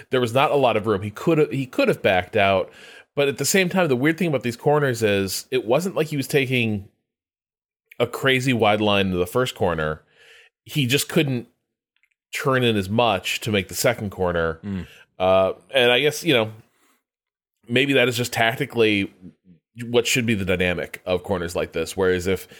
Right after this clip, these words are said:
Speaker 1: a guy can seize control of that middle and inside line heading into the first one, he's gonna complete the pass in, in the second, and you can't, you can't just, like, white knuckle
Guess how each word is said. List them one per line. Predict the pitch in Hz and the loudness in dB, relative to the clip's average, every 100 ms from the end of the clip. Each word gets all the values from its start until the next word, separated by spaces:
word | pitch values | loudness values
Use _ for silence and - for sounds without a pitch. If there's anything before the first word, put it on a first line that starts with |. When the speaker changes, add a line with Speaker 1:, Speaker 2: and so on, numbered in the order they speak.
| - - | -14 -4
Speaker 1:
a | 117 | 0
guy | 110 113 117 | 2 2 2
can | 120 107 | -2 -4
seize | - 120 120 | 0 0 0
control | - 120 - 123 104 92 90 - | -2 -6 2 4 4 4 0 0
of | 95 92 | 0 0
that | 92 95 | 0 0
middle | 85 98 107 104 | 0 0 2 2
and | 95 | 0
inside | 95 101 104 90 | -2 -2 -2 0
line | 90 90 | -2 -2
heading | 87 90 90 | -2 -2 -2
into | 90 | -4
the | 87 | -4
first | - 101 92 | -4 -4 -4
one, | 85 82 80 76 - - - | -4 -4 -6 -12 -16 -20 -4
he's | 156 113 | -2 -2
gonna | - 107 104 | 0 0 2
complete | 98 95 87 92 80 | -2 -4 -4 -4 -4
the | |
pass | 76 85 73 - - - - | -4 -2 -2 -4 -10 -10 -6
in, | 87 82 82 82 | -6 -4 -6 -8
in | 85 90 | -6 -6
the | 78 | -4
second, | - 78 - 73 | -4 -4 -4 -10
and | 76 | -8
you | 78 | -8
can't, | - 90 80 76 - _ _ _ _ _ _ _ _ _ | -4 -2 -2 -4 -8 _ _ _ _ _ _ _ _ _
you | 139 | -6
can't | 147 127 107 92 | -4 0 -2 0
just, | 104 - | -4 0
like, | 104 92 | 0 0
white | - 92 95 95 | 0 0 0 0
knuckle | 87 90 95 78 76 - | -4 -2 -2 0 -2 -6